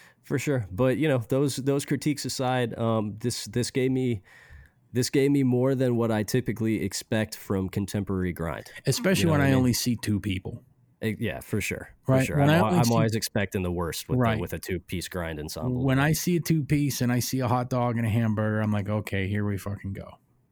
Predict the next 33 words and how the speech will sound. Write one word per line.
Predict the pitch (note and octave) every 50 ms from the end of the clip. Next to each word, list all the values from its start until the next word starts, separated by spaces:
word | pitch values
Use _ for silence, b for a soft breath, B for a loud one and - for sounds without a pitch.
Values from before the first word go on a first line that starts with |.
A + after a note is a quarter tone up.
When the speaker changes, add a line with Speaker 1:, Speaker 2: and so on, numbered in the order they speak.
| _ -
Speaker 1:
Right. | - F2 E2 D2 - -
Yep. | - F#2 F2 F2 E2
Speaker 2:
But | - F#2+ C#3 G3
Speaker 1:
Some | G#2 F#2+ F2+
low-effort | F2+ F2+ E2+ F2 F2+ F#2 - F#2 D2+ -
party | - - F2+ F2 E2+ E2+
mints. | E2+ E2+ F2 F2+ - - - -
Speaker 2:
No, | B2+ C#3+ F3 F3 D#3 -
this | A2+ G#2+ B2+ A#2+ -
was, | - C#3 B2+ B2 - - - -
this | B2 C3 - -
was | B2+ A#2+ A2 G2+ - - - B B B B B B B B B B B B _
much | - B2 D3 E3+ E3+ E3
higher | - D3 D3+ D3 C#3 C3 B2+
effort | B2 B2 - - B2+ A#2+ - -
and | A#2 A2+ A2+
much | A#2+ B2+ C3 - - -
more, | B2+ B2 A#2+ A#2 A#2 A#2 A2+ A2 G#2+ - -
um, | A#2 A2 G#2+ G#2 G2+ G2 G#2 A2 G2+ G#2 - _ _ _ _ - -
uh, | G#2+ G#2+ G#2 G2+ - -
th-, | C3+ C3+ C3+ F3 E3 E3
this | C#3 E3 F3 - -
surprised | - D#3+ - D3 C#3+ C#3 C3+ B2+ - -
me, | C3 B2
and, | A2+ A2+ A#2 - B2
and | B2 A2+ G#2
it, | A#2+ A#2+ G#2+
it | B2
was | A#2+ A2+ G#2+
much | A2+ B2 A#2+ - -
more | A#2 G#2
proficiently | - - F#2+ - A#2+ G#2+ - A2+ G2+ G#2+ G#2 G2+ F#2+ -
performed | - G2 - - G2+ G2+ G2 G2 G2 -